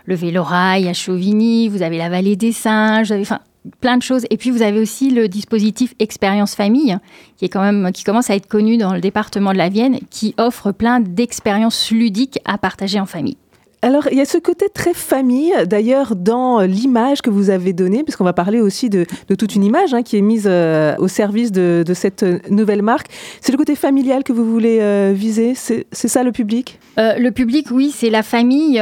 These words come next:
Speaker 1: C'est cette signature à vous de jouer. Euh, elle répond à plusieurs obje-,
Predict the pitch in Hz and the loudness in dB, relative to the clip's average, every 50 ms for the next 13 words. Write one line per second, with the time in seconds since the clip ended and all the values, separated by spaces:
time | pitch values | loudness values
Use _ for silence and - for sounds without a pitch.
0 | 202 - - - - - 220 208 202 202 - 226 220 220 - - 254 254 247 240 | -2 -4 -6 -8 -6 -2 0 0 0 0 -2 -4 -4 -4 -2 -2 0 2 2 0
1 | 240 - - 269 269 269 - - - - 233 247 214 214 247 233 196 208 226 247 | 0 -2 -2 -2 0 -2 -2 -4 -2 0 0 0 0 0 -2 0 0 0 0 2
2 | 269 285 302 302 - - 220 214 196 - 214 208 208 220 208 - 233 240 220 202 | 2 2 2 0 0 0 2 0 2 0 0 0 0 -2 -2 0 0 0 0 0
3 | - - 220 208 196 220 233 233 220 220 190 185 - 226 | -2 -4 -4 -2 0 0 0 0 0 -2 -2 -2 -4 -4